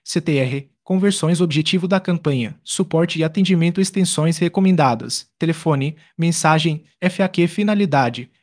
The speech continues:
facilitar contato rápido. Métrica de sucesso, chamadas recebidas, tempo de resposta, objetivo da campanha, construção de marca, extensões recomendadas,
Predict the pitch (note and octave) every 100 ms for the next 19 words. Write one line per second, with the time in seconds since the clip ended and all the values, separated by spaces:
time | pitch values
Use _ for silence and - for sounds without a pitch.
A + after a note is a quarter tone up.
0 | _ - G#3 G#3+ G3+ E3+ E3+ - G3 F3
1 | F3 B2+ C#3 D#3 F3 D3 C3+ D3 F3 F3
2 | E3 F3 F#3 - C#3+ D3 E3+ - - D#3+
3 | D3+ F3+ F3 F3 D#3 D3 C#3+ C3 C3+ -
4 | _ _ - F3 F3+ D#3 D#3 D#3 E3 D#3+
5 | D#3+ E3 D3+ D#3 F#3+ F3+ F3+ F3+ E3 D3
6 | D3 A2 B2 _ F3+ G3 - G3 - F3
7 | E3+ F3 C3+ D3 D#3 E3+ - F#3 - D3+
8 | D#3+ F3+ F3+ G3 F#3+ D3 B2+ A2+ -